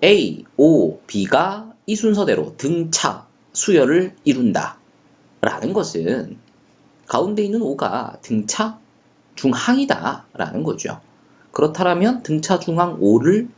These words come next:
두 배 하면 앞에 있는 거랑 뒤에 있는 거랑 더한 거랑 같다가 되겠죠.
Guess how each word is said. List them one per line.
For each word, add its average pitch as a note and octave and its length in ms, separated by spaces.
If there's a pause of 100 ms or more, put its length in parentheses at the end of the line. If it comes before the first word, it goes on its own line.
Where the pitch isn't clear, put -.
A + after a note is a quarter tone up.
(420)
두 C#3 300
배 C#3 300 (1300)
하면 C#3+ 540 (380)
앞에 - 360
있는 F#2+ 340
거랑 B2 500
뒤에 F#2+ 260
있는 E2 300
거랑 G#2 380 (120)
더한 F2 460
거랑 F#2 240
같다가 G2 600
되겠죠. - 360